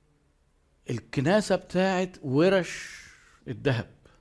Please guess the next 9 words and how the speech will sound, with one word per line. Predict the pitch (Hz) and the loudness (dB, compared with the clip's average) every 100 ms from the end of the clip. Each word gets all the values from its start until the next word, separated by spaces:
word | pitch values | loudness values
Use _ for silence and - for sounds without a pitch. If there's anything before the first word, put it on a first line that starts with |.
| _ _ _ _ _ _ _ - - | _ _ _ _ _ _ _ -20 -12
في | 196 | -4
ناس | 190 180 | -4 -2
متخصصة | 180 147 147 131 160 147 | -4 -4 -4 -6 -8 -6
بتيجي | - - 160 | -6 -4 -4
تكنس | 139 175 175 135 139 | -2 -4 -4 -6 -2
الورشة | 135 175 185 214 220 - - - - | 0 0 0 -2 -4 -8 -20 -16 -4
وتشتري | 131 139 - 170 | -2 -2 -2 0
الكناسة | 143 147 123 131 110 | 0 -2 -4 -4 -6
دي | 101 | -12